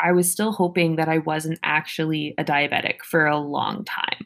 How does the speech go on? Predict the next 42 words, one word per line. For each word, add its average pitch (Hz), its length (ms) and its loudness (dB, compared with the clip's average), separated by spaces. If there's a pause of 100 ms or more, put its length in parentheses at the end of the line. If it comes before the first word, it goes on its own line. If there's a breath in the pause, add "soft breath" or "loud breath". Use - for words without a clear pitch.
And 190 140 2
I 180 80 6
know 170 160 4
in 170 140 0
episode 165 500 0
one, 151 320 -2
we 156 100 -2
talked 151 300 -4
about 156 260 -4
sort 151 200 -4
of 151 100 -6
that - 220 -4
day 147 180 -2
where 143 400 -4 (140)
I - 60 2
w-, - 200 -2 (180)
saw 147 300 2
that 147 200 0
high 151 200 -2
blood 151 260 -4
sugar 151 600 -2 (100)
and 175 460 4
I 170 80 2
was 160 180 -2
pretty 233 300 2
sure 214 160 2
things 190 260 0
were 170 160 2
wrong. 160 480 0 (100)
And 185 220 6
then 170 160 4
a 175 80 4
week 170 300 4
later, 160 280 4
after 160 300 2
I'd 156 140 0
already 160 260 0
been 151 220 -4
finger 156 320 -2
pricking, 151 500 -6 (100)
I 175 180 6
knew 160 420 4